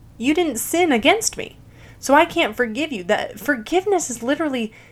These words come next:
the act of putting that person and the wound and the hurt into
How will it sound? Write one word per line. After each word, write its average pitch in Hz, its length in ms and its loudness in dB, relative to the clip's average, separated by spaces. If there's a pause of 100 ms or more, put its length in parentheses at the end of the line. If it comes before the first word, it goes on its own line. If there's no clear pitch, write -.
(160)
the 208 200 -4
act 247 300 0
of 208 260 -2
putting 294 440 -2
that 226 360 2
person 220 380 -2
and 196 180 -6
the 185 60 -2
wound 226 500 0
and 277 180 0
the 285 100 2
hurt 240 360 0 (440)
into 214 500 -2